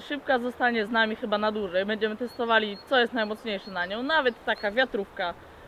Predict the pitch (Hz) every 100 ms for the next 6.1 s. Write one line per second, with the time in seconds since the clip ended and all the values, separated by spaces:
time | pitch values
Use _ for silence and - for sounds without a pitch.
0 | - 196 208 196 - 277 247 226 202 180
1 | - - - - - - 117 180 - 190
2 | 190 185 226 220 208 208 196 185 - 185
3 | 196 208 202 214 233 254 - - - -
4 | 214 269 320 - - 226 220 - 220 233
5 | 240 233 208 - - 214 214 233 285 -